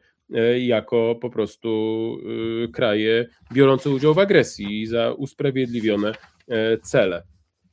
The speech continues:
E, no dobrze, e, o Polsce wam już powiedziałem. Em, szef Arabii Saudyjskiej, bo oczywiście te państwa są coraz bardziej sfrustrowane,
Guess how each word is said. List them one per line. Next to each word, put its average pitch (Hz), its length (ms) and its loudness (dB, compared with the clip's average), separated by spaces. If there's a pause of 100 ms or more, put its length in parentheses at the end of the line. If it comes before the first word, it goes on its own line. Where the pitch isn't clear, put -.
(320)
E, 110 320 2
no 143 180 -2
dobrze, 110 360 -2 (440)
e, 120 80 -4 (680)
o 151 180 0
Polsce 147 520 -4
wam 104 220 -2
już - 260 -10
powiedziałem. 147 680 0 (400)
Em, 110 1160 -2 (280)
szef 170 260 0
Arabii 143 500 -2
Saudyjskiej, 131 540 -2
bo 131 300 -2
oczywiście 131 400 -8
te 139 120 -8
państwa 127 280 -4
są 131 140 -4
coraz 123 220 -6
bardziej 117 280 -4
sfrustrowane, 123 880 -2